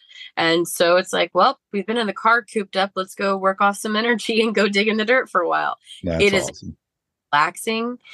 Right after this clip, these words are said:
Speaker 1: It's a good way to decompress and de-stress after a long day at work. So it's got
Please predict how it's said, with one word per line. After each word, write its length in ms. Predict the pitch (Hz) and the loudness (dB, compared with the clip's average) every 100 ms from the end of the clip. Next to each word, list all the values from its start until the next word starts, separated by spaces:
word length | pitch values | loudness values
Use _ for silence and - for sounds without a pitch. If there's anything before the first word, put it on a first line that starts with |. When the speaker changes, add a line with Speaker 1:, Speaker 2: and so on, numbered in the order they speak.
| - - | -18 -8
Speaker 1:
It's 200 | 185 - | -6 -6
a 60 | |
good 220 | 165 165 165 | 0 2 4
way 180 | 170 180 | 4 4
to 100 | 165 | 0
decompress 800 | 156 175 180 175 - 165 185 - | -2 -4 -2 -2 0 0 0 -2
and 160 | 160 | -4
de-stress 640 | 156 165 - - 156 185 185 | -2 -4 -4 0 0 0 -2
after 260 | 170 - | -2 -2
a 80 | 151 | -2
long 260 | 151 160 175 | 2 2 2
day 160 | 170 | 0
at 120 | 156 147 | 0 0
work. 380 | 160 185 226 - - _ - - | 2 2 -2 -10 -20 _ -20 -14
So 140 | - | -10
it's 100 | 190 | -4
got 280 | 196 190 185 | 2 2 0